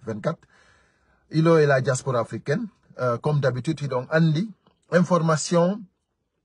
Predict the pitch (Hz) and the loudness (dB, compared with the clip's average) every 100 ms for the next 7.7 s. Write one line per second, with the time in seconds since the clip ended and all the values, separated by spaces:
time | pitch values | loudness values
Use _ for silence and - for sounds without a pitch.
0 | _ _ 127 135 147 170 151 143 151 190 | _ _ -6 -6 -4 0 0 0 -4 -6
1 | 202 _ _ _ _ _ _ 151 160 147 | -8 _ _ _ _ _ _ -2 0 4
2 | 135 135 160 160 202 208 185 151 175 165 | 4 4 0 4 4 6 4 4 2 2
3 | 151 151 151 143 123 131 143 143 151 151 | 2 0 2 2 0 -6 -2 -2 -2 -2
4 | 147 139 117 113 165 156 175 170 156 139 | -2 -2 -4 -2 -2 0 -2 0 0 0
5 | 131 143 147 135 139 127 120 131 147 151 | -4 -2 0 0 -2 -4 -6 -2 -2 -2
6 | 170 165 135 - 135 143 156 156 143 - | -2 -2 -4 -4 -2 0 0 -2 -4 -2
7 | 190 196 151 135 120 113 | -2 0 -2 -2 -4 -4